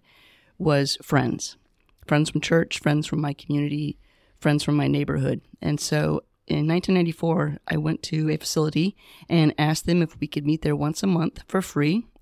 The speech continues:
And they said, "We're open, that's fine, come on in." And I asked eight friends. We mentored eight kids that I taught, and they are my kids.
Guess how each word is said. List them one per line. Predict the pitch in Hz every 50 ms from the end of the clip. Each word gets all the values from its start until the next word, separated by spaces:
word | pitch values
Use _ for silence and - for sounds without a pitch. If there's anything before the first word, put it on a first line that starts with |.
| _ -
And | - 160 151 151
they | 151 151
said, | - 156 151 151
"We're | 143 - -
open, | 147 156 - 190 190
that's | 165 151 - -
fine, | - - 151 151 165 185
come | - - 151 151
on | 143 147
in." | 147 151 175 254 254 - _ _ _ _ _ - - _ _ -
And | 156 151 151 156
I | -
asked | - 156 160 156 - -
eight | 151 147 -
friends. | - 160 170 185 202 220 - -
We | 165 160
mentored | 156 151 151 - - 143 - - -
eight | 156 185 - - -
kids | - 196 165 170 180 175 - -
that | - 165
I | 156 147
taught, | - - - 143 160 - - _ _ - _ _ _ _ _ _ _ _ _ -
and | - 143 151
they | 156
are | 151 156
my | 180 175 165
kids. | - - 156 160 202 117 - - - -